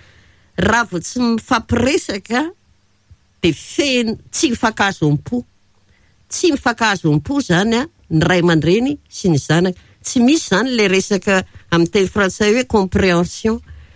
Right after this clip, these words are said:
Satria ilaina le fifankahazoana am-po, ny ray aman-dreny tokony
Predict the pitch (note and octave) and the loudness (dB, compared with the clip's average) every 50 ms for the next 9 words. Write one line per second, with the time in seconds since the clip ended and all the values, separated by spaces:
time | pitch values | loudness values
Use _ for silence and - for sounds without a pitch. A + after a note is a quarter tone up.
0 | _ _ - _ - - - A3+ - - C#4 D4 B3+ G#3+ F#3+ G3 A3 B3+ C#4 D4+ | _ _ -20 _ -8 -2 -2 -2 0 2 0 2 2 4 2 4 2 2 2 2
1 | C4 B3 G#3+ G#3 - - A3 G3+ - G#3 F#3+ - - D#3 D#3 D#3 D#3 D3+ - - | 2 2 0 0 -2 -2 -4 -2 -2 -2 -4 -2 0 2 2 4 2 0 -2 -2
2 | - C#4 E4+ E4+ - _ _ - F3 E3+ F3+ F3+ F#3 F#3+ F#3+ F#3+ F3+ E3+ D3+ G3 | -4 -4 -4 -4 -8 _ _ -2 0 0 2 2 2 2 2 4 4 4 4 2
3 | A#3+ C#4+ C#4+ - - A#3+ A3 - A3+ G#3 G#3 G3+ | 2 0 -2 -4 -4 -8 -6 -4 -2 -2 -2 -2